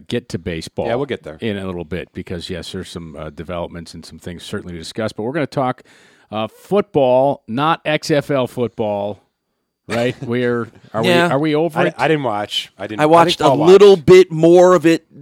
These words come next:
Speaker 3: this weekend than I had the first weekend. It just, it didn't, didn't grab me. A-, a-, and, and I think that's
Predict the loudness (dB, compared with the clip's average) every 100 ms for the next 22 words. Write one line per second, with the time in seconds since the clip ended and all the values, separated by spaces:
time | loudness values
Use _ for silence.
0 | -16 0 0 0 -4 -6 -4 -4 -2 -4
1 | -2 -4 -4 -2 -2 -2 -2 -2 0 0
2 | 0 -6 -4 -4 -4 -8 -8 -12 -12 _
3 | -2 -2 -2 -10 _ _ _ _ -4 -2
4 | -2 -2 4 4 4 0 -4 -4 -6 -8
5 | -8 -4 -6 -4 -4 -6 -6 -4 -4 -4
6 | -4 -2 -2 -2 -6 -6